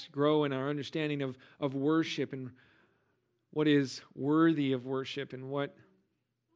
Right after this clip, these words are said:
is not. <laughs> And so, Lord, I pray, uh, lead and guide us.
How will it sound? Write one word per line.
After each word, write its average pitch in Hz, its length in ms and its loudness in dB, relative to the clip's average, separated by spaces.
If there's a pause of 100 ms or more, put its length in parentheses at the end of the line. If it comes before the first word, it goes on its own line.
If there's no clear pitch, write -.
(340)
is 131 220 -8
not. 123 460 -10 (440)
<laughs> - 80 -16 (760)
And 143 140 -4
so, 156 120 -4
Lord, 151 260 0
I 147 80 0
pray, 135 400 -10 (600)
uh, 135 260 -16 (100)
lead 156 220 2
and 147 140 -2
guide 120 280 -6
us. - 340 -18